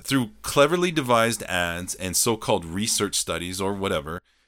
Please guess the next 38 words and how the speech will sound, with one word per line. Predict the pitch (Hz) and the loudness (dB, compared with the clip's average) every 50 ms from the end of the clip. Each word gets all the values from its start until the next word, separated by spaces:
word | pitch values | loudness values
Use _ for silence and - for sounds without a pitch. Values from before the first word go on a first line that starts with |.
| _ - | _ 0
they | 107 107 | 0 2
were | 104 110 | 2 2
able | 110 120 127 131 | 0 0 0 -2
to | 120 - | -6 -6
convince | - - 120 98 92 101 117 127 - | -6 -6 -6 -6 -4 -4 -2 -2 -4
the | - 120 | -6 -6
public | 107 - 113 104 95 92 87 - | -8 -6 -6 -6 -6 -6 -8 -6
that | 90 85 | -6 -8
orange | - 82 95 101 104 104 101 - | -6 -4 -4 -4 -4 -4 -4 -6
juice | - 95 92 - - | -8 -8 -6 -6 -4
was | 92 92 90 87 90 | -4 -2 -2 -2 -4
really, | 85 82 78 80 87 120 110 104 104 104 95 | -6 -6 -6 -2 0 0 2 2 0 -2 -2
really | 90 90 95 95 92 90 90 | -2 -2 -2 -2 -2 -4 -4
good | 82 80 92 90 87 - | -4 -2 -2 -2 -2 -4
for | - 85 | -8 -10
you. | 78 69 65 - - - _ _ _ _ _ _ _ _ _ _ - | -10 -10 -12 -16 -20 -20 _ _ _ _ _ _ _ _ _ _ -6
And | - 120 135 | 0 4 4
that's | 160 160 - | 6 6 6
just | - 156 - - | 4 4 4 4
one | 123 120 110 | 4 2 2
example. | 104 98 110 120 123 120 104 - 76 - - - - - - - | 2 2 2 2 2 2 0 -4 -12 -14 -14 -20 -20 -20 -12 -2
But | - 110 110 104 | 0 0 2 4
Doctor | 131 127 131 127 - | 6 4 4 4 2
Rubin's | 127 120 127 123 110 104 98 | 0 2 0 0 0 -2 -4
point, | - - - 156 143 110 104 - | -4 -4 -4 -2 0 -2 -2 -2
I | 87 98 | -4 -4
think, | 90 - - 92 87 92 - - | -4 -4 -6 -6 -6 -8 -10 -8
was | 98 98 95 - | -6 -4 -2 -2
how, | - - 110 101 98 95 90 90 90 - - | 0 0 0 0 0 0 -2 -2 -4 -8 -8
with | - 95 95 107 117 117 - | -10 -4 -2 -2 -2 -2 -2
the | 123 | -4
use | 107 104 110 113 - | -2 0 0 0 0
of | - 95 - | -2 -2 -2
propaganda, | - 107 98 - 95 87 90 95 98 110 110 87 76 78 78 - - | -2 -2 -2 -2 -4 -6 -4 -4 -4 -4 -4 -6 -8 -10 -12 -12 -8
essentially | - 95 - - - 123 127 127 - 127 120 104 | -2 0 0 2 2 0 0 0 -2 -2 -2 -2
mind | 95 95 92 95 101 110 113 - | -2 0 -2 -2 -2 -2 -4 -4
control | 113 104 - - 101 92 | -6 -8 -4 -4 -6 -6
techniques, | - - 98 92 - 87 82 78 78 85 - - | -4 -6 -6 -6 -6 -10 -12 -12 -12 -12 -14 -14